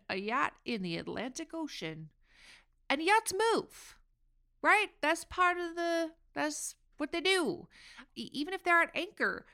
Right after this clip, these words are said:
there are wa-, there's wave action. So this yacht is not perfectly still. So that would present an additional problem for doctors trying to do very delicate surgery inside somebody's mouth. So during the surgery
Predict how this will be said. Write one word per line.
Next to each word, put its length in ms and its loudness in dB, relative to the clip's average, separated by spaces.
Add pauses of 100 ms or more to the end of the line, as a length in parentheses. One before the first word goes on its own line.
(100)
there 280 -6
are 120 2
wa-, 240 -4
there's 200 -2
wave 260 -2
action. 560 0
So 240 0 (220)
this 180 -4
yacht 220 0
is 120 -6
not 220 -4
perfectly 460 -8
still. 540 -4 (340)
So 120 -4
that 260 2
would 200 0
present 540 0
an 100 4
additional 640 2
problem 600 -2 (180)
for 120 -8
doctors 460 0
trying 300 -8
to 100 -4
do 180 -4
very 300 -4
delicate 460 -10
surgery 500 -12
inside 460 -8
somebody's 420 -10
mouth. 220 -4 (320)
So 240 2 (600)
during 460 0
the 80 -4
surgery 680 -8